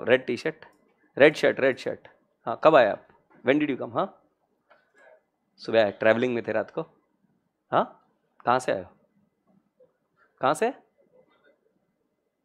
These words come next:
जालना। स्वागत है, कोई टेंशन मत ले, it's okay। But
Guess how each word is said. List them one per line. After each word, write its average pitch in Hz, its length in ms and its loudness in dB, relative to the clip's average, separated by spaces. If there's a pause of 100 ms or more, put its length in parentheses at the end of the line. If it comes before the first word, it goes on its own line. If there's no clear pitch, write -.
(1500)
जालना। 123 480 2 (880)
स्वागत 117 280 -2
है, 156 60 -6
कोई 143 140 -4
टेंशन 123 240 -6
मत 107 160 -12
ले, - 340 -20
it's - 120 -18
okay। - 180 -16 (1200)
But 113 80 -4